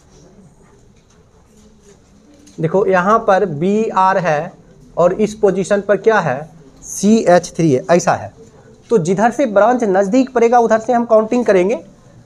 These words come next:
देखिए left से ब्रांच दो नंबर पर मिल रहा है और right से ब्रांच तीन नंबर पर मिल रहा है, तो हमें किधर से चलना चाहिए? एक, दो,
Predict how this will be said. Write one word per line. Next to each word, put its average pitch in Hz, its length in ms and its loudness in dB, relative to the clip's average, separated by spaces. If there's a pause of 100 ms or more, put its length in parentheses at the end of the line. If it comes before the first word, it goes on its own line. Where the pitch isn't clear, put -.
(140)
देखिए 196 480 -2 (440)
left 220 400 0
से 240 220 2
ब्रांच 208 380 2
दो 196 200 2
नंबर 208 280 2
पर 208 160 -2
मिल 185 180 -2
रहा 160 120 2
है 196 60 4
और 185 120 0
right 202 300 0
से 240 180 -2
ब्रांच 202 380 0
तीन - 760 -2
नंबर 147 280 0
पर 135 180 0
मिल 131 200 -2
रहा 123 100 0
है, 135 60 -2
तो 165 120 -2
हमें 180 200 0
किधर 196 240 0
से 220 120 2
चलना 214 240 0
चाहिए? 226 300 0 (580)
एक, 208 360 4
दो, 185 360 2